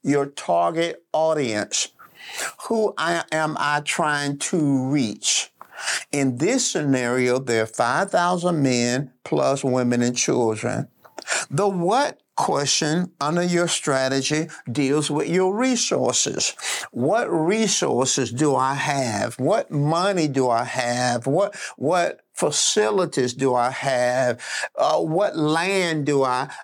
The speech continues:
I need? What is it that, I, what resources?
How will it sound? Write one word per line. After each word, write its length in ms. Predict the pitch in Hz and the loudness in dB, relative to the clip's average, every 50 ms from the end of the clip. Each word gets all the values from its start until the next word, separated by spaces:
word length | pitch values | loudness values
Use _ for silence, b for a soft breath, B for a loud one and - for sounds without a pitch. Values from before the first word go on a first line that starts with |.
| B 139 | B -2
I 200 | 131 135 135 135 | 0 0 0 2
need? 840 | 127 127 131 139 147 143 143 135 127 113 107 107 104 104 104 - - B B B B B B _ | 0 0 2 2 2 2 2 2 2 2 0 -2 -2 -4 -6 -8 -14 B B B B B B _
What 540 | 110 127 135 135 147 156 175 208 233 233 | -2 -2 0 0 0 0 2 2 2 0
is 300 | 262 262 262 262 202 - | 0 0 0 0 0 2
it 360 | 233 214 208 190 - 151 147 147 | 2 0 0 0 -4 -6 -2 0
that, 280 | 165 170 175 165 - | 2 2 2 0 -2
I, 180 | 160 - - - - | -4 -8 -8 -10 -4
what 240 | 143 - - - - | 0 0 0 2 2
resources? 1040 | 175 151 156 185 220 226 220 - - - 131 113 110 - - - - 135 120 120 - | 0 2 2 2 2 2 2 0 0 0 0 0 0 0 0 0 0 2 0 0 -2